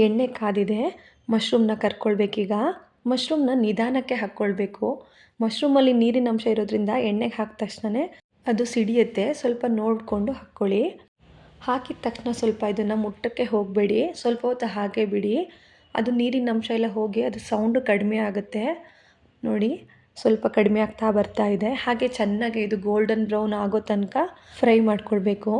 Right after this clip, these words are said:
ಇದು ಸ್ವಲ್ಪ ಟೈಮ್ ತಗೊಳುತ್ತೆ. ಸ್ವಲ್ಪ ಹೈ ಫ್ಲೇಮ್‌ನಲ್ಲೇ ಇಟ್ಟು ಇದನ್ನು ಫ್ರೈ ಮಾಡ್ಕೊಳ್ಳಿ, ಪರವಾಗಿಲ್ಲ. ಮಶ್ರೂಮ್ ಪೆಪ್ಪರ್ ಡ್ರೈಗೆ ನಾನು ಯಾವುದೇ ರೀತಿಯಾದ ಸಾಸ್ನ ಉಪಯೋಗಿಸ್ಕೊಳ್ಳಲ್ಲ. ಮನೇಲಿರೋ ಐಟಮ್‌ನಲ್ಲೇ ಮಾಡ್ಕೊಳ್ಬೋದು. ಹೊರಗಡೆ ಹೋಟೆಲು, ರೆಸ್ಟೋರೆಂಟ್‌ನಲ್ಲಿ ಸಿಗೋ ಟೇಸ್ಟೇ ಸಿಗುತ್ತೆ.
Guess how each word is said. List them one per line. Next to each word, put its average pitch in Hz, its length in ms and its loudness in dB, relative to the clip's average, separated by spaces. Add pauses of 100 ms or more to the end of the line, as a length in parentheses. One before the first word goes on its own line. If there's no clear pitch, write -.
(220)
ಇದು 226 140 -2
ಸ್ವಲ್ಪ 226 360 0
ಟೈಮ್ 220 300 0
ತಗೊಳುತ್ತೆ. 208 540 2 (760)
ಸ್ವಲ್ಪ 262 280 -2
ಹೈ 226 240 2
ಫ್ಲೇಮ್‌ನಲ್ಲೇ 247 580 2
ಇಟ್ಟು 233 280 0
ಇದನ್ನು 214 300 0
ಫ್ರೈ 214 260 -4
ಮಾಡ್ಕೊಳ್ಳಿ, 202 460 0
ಪರವಾಗಿಲ್ಲ. 202 560 0 (580)
ಮಶ್ರೂಮ್ 247 420 0
ಪೆಪ್ಪರ್ 233 380 2
ಡ್ರೈಗೆ 226 280 2
ನಾನು 214 220 0
ಯಾವುದೇ 208 380 2
ರೀತಿಯಾದ 220 480 2
ಸಾಸ್ನ 220 440 -2
ಉಪಯೋಗಿಸ್ಕೊಳ್ಳಲ್ಲ. 202 840 0 (560)
ಮನೇಲಿರೋ 285 520 2
ಐಟಮ್‌ನಲ್ಲೇ 220 540 0
ಮಾಡ್ಕೊಳ್ಬೋದು. 202 760 -2 (600)
ಹೊರಗಡೆ 285 440 6
ಹೋಟೆಲು, 226 540 4
ರೆಸ್ಟೋರೆಂಟ್‌ನಲ್ಲಿ 220 800 2
ಸಿಗೋ 208 260 0
ಟೇಸ್ಟೇ 202 400 0
ಸಿಗುತ್ತೆ. 202 480 -4